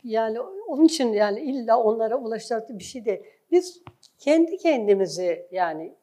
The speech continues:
ülke olarak, bilim adamları olarak kendimizi mümkün olduğu kadar daha ilerletmeye bakacağız. Yoksa Amerika'da da bu sefer daha ileri hiç aklımıza gelmeyen şeyler oluyor ya da Almanya'da.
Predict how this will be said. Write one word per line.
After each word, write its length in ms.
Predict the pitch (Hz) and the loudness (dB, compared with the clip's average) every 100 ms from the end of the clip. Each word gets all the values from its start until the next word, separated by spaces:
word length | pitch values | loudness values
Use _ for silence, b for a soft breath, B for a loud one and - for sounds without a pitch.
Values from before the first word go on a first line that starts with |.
| _ | _
ülke 380 | 302 202 202 320 | -8 -6 -6 -2
olarak, 500 | 285 202 170 175 - | 2 2 2 -2 -8
bilim 240 | 185 233 220 | -8 -2 0
adamları 560 | 196 196 190 196 196 | 0 -2 -4 -8 -6
olarak 400 | 190 190 254 339 b b b | -8 -6 -6 -8 b b b
kendimizi 580 | _ 285 285 302 311 294 | _ -2 0 -2 -4 -6
mümkün 340 | 285 277 285 294 | -8 -10 -8 -10
olduğu 340 | 294 294 320 | -8 -8 -4
kadar 400 | 262 254 339 269 | -4 -2 -4 -4
daha 160 | 269 330 | -6 -6
ilerletmeye 920 | 254 214 190 175 175 - 180 170 165 | -2 0 0 -2 -6 -8 -8 -4 -4
bakacağız. 680 | 165 170 160 160 - - b b _ | -6 -8 -8 -8 -8 -14 b b _
Yoksa 380 | 202 196 - 185 | -12 -12 0 0
Amerika'da 720 | 294 214 214 214 208 190 190 | 0 4 4 4 -2 -4 -2
da 140 | 180 - | -4 -8
bu 40 | |
sefer 520 | - 175 190 214 185 | -16 -10 -6 -6 -4
daha 240 | 180 202 185 | 0 0 -2
ileri 440 | 190 180 170 165 | -8 -12 -10 -10
hiç 160 | - - | -10 -6
aklımıza 480 | 185 - 180 165 | -6 -8 -10 -6
gelmeyen 480 | 170 185 180 170 175 | -6 -6 -8 -10 -14
şeyler 300 | 170 165 156 | -12 -12 -12
oluyor 260 | 151 151 180 | -18 -12 -10
ya 200 | 175 170 | -8 -8
da 80 | 214 | -8
Almanya'da. 680 | 175 175 170 175 165 156 | -8 -10 -12 -12 -18 -18